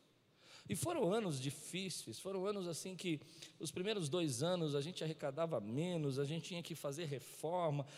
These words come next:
tinha que fazer, e era difícil, irmão. Eu me lembro uma vez que nós estávamos num mês muito difícil, muito apertado, não ia fechar aquele mês, aquele mês não ia, todo mês fechava, Deus fazia um milagre, a-, naquele mês já estava na última semana, não ia fechar. Tava abaixo,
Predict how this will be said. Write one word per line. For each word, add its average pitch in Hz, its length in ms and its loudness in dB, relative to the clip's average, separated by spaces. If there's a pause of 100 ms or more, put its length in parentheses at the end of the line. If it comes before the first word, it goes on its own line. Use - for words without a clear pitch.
(120)
tinha 220 180 -4
que - 80 -8
fazer, 175 220 0
e 220 60 -2
era 262 160 2
difícil, 202 600 -2
irmão. 151 180 2 (200)
Eu 196 100 8
me 208 80 0
lembro 208 180 2
uma 180 160 4
vez 180 240 6
que - 80 -4
nós 165 120 2
estávamos 185 260 4
num 160 80 4
mês 175 280 4
muito 180 460 4
difícil, 151 400 -4
muito 214 420 -2
apertado, 151 720 2 (220)
não 202 280 2
ia 190 140 6
fechar 151 440 0
aquele 143 260 -2
mês, 110 220 -2
aquele 156 240 0
mês 160 200 2
não 190 180 -2
ia, 175 100 0
todo 233 240 4
mês 180 220 4
fechava, 139 520 2 (280)
Deus 156 180 4
fazia 147 280 2
um 151 40 2
milagre, 123 560 0 (200)
a-, 151 240 2
naquele 175 300 0
mês 170 220 4
já 165 80 2
estava 170 240 0
na 160 120 2
última 185 240 -2
semana, 147 480 0
não 165 140 2
ia 156 100 2
fechar. 131 400 -6 (1080)
Tava 175 200 4
abaixo, 160 420 4